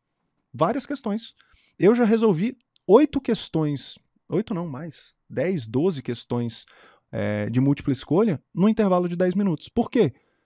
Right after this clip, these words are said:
Porque era uma matéria mais tranquila pra mim,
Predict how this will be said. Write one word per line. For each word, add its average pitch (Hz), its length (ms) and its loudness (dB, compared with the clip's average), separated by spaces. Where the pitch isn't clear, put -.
Porque 233 240 -2
era 208 280 2
uma 214 200 -2
matéria 208 340 -2
mais 208 480 -6
tranquila 233 400 0
pra 214 160 -4
mim, 170 180 -4